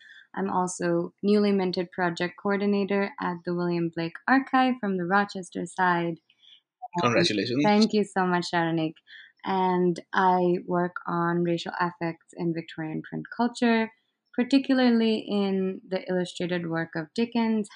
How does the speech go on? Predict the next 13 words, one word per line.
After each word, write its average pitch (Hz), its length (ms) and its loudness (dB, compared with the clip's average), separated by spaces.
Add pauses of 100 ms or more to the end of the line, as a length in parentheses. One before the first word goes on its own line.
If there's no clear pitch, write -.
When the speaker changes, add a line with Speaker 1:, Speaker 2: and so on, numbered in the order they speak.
Speaker 1:
Haggard, 175 580 -2
John 165 300 0
Lockwood 160 320 -6 (100)
Kipling, 175 540 -2
and 151 240 -4
Rudyard 143 380 -6
Kipling. - 380 -20
Speaker 2:
What 139 240 12
the 160 80 12
heck 139 260 6
is 101 260 -2
racial - 320 0
affect? - 480 -4